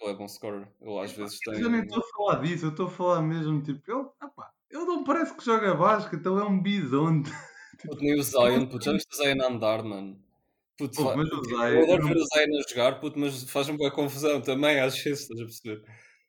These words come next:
Speaker 2: Aquela malta que tem tanto, tem tanta perna que nem consegue fechar as pernas, pá. É um desporto errado, pá. O basquete é para gajos fininhos. E eu era um gajo mais, mais grosso, por isso. <laughs> E agora
Speaker 1: Então, já não
Speaker 2: arrependo-me.
Speaker 1: estavas no rugby,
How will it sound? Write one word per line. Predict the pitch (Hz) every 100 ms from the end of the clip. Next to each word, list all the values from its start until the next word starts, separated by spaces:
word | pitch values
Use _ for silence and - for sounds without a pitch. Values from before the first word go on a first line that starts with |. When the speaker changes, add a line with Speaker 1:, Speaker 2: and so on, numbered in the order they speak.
| _ -
Speaker 2:
Aquela | 147 202 202 180
malta | 151 156 165
que | 156
tem | 165 156
tanto, | 170 165 165 151
tem | 156
tanta | 156 165 165
perna | - 135 123 117 117
que |
nem | 143
consegue | 139 147 147 143
fechar | - 139
as | 123
pernas, | - 113 117 123 110
pá. | - 120 113 - _ - - _ _ _ 180
É |
um | 196
desporto | 190 - 185 170
errado, | 143 104 131 127 113
pá. | -
O | 101
basquete | 160 175 190 185
é | 170
para | 175
gajos | 156 156 151
fininhos. | 147 123 123 127 113 98 92 101 _ -
E |
eu | 147
era | 180 190
um | 185
gajo | 185 180
mais, | 185 180 170
mais | 165 170 170
grosso, | 143 143 131
por | - 123
isso. | 135 160
<laughs> | - - - - - - 127 - - - - _ _ _ _ _ _ _ _
E | 135
agora | 131 143 135
Speaker 1:
Então, |
já | 120
não | 123
Speaker 2:
arrependo-me. | 147 160 160
Speaker 1:
estavas | 127 113
no | 120
rugby, | 110 101